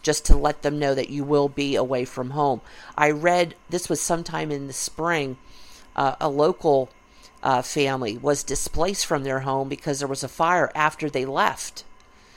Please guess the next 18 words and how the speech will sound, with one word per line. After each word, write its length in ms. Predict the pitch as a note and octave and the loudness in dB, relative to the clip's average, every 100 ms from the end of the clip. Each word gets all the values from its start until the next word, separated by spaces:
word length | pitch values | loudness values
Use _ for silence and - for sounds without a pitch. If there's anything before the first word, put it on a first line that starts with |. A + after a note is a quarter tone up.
| - - - | -20 -20 -8
And, 600 | D3 D3 C#3+ C#3+ C#3+ C3 | -2 0 2 2 0 -2
uh, 200 | C3+ C3 A#2 | 2 2 2
it 80 | |
wasn't 280 | D3 F3 G3+ | 2 6 6
that 140 | F3+ E3+ | 6 4
they 140 | D#3+ | 2
left 260 | D3+ D3+ D#3 | 2 2 0
anything 460 | D3 D3 C#3 B2+ | -2 -2 -6 -6
on, 300 | B2+ F#3 C3 | -2 0 0
it 140 | B2+ C3 | -4 -4
just 200 | C#3+ - | -4 -2
something 380 | D3+ D3+ C#3+ | -2 -2 -6
had 180 | C3+ C3 | -8 -8
sparked. 640 | - - G3 F#3 A2+ - - - - - - - | -6 0 4 6 4 -2 -18 -18 -18 -20 -16 -6
And, 540 | C#3+ C#3+ C#3 C#3 C#3 | -2 0 -2 -4 -4
uh, 200 | C3+ C3 - | -2 0 -2
it 180 | D3+ | -6
caused, 520 | - D#3 C#3+ C3+ - | -6 0 2 2 -4